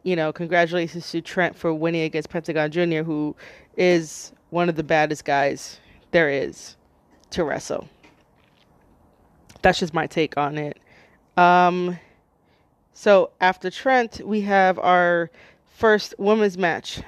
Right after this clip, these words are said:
of A E W Dark, which is, uh, Shanna versus Big Swole. Um,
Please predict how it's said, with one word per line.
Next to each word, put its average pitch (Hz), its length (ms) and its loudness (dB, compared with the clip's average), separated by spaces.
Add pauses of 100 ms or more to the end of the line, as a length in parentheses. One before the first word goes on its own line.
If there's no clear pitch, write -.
(100)
of 175 280 2
A 180 80 2
E 175 160 0
W 165 320 2
Dark, 165 380 2
which 170 200 -2
is, 165 280 -4
uh, 160 240 2
Shanna 170 400 0
versus 160 400 -6
Big 156 240 -6
Swole. - 420 -4 (880)
Um, 170 600 4